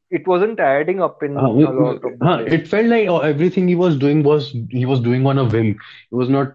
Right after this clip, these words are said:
Speaker 2: thinking anything कि हाँ, ठीक है, आगे मेरे को ये करना है, हाँ, अभी ये सही लग रहा है, let me do this।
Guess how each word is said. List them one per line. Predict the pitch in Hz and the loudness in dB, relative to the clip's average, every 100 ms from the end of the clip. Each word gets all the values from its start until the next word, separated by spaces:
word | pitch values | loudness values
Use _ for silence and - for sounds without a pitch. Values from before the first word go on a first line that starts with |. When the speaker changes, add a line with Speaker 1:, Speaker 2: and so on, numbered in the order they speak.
| - | -4
Speaker 2:
thinking | 123 117 131 127 127 | -2 0 2 2 2
anything | 117 120 131 120 | 2 2 0 0
कि | - 120 | 0 0
हाँ, | 117 | 0
ठीक | 117 113 | -2 0
है, | |
आगे | 104 104 | 0 0
मेरे | 117 110 | -2 -2
को | 113 | -2
ये | 117 | -2
करना | 113 107 117 | -2 -4 -4
है, | |
हाँ, | 120 - 135 | -6 -6 -4
अभी | 185 226 226 214 | -2 0 2 2
ये | 208 | 0
सही | 151 160 | 0 0
लग | 170 165 | 0 -2
रहा | 254 | -4
है, | |
let | 202 160 151 | -2 -2 -2
me | 120 | -2
do | 104 | -4
this। | 85 87 | -8 -16